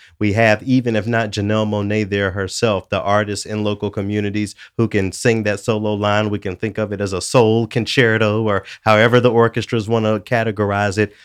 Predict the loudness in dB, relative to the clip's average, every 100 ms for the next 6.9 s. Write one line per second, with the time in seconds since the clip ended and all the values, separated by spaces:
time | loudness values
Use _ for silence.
0 | _ 2 2 2 2 2 -2 -10 -4 -4
1 | 0 2 2 2 2 2 0 -2 0 -2
2 | -2 -6 -8 -8 -2 -2 -2 0 2 2
3 | 0 -2 -2 -2 -2 -4 -6 -6 -8 -14
4 | -4 0 4 4 2 2 2 2 -2 -6
5 | 0 0 0 0 2 2 0 -2 -2 -4
6 | -4 -4 -4 -4 -2 0 2 0 -4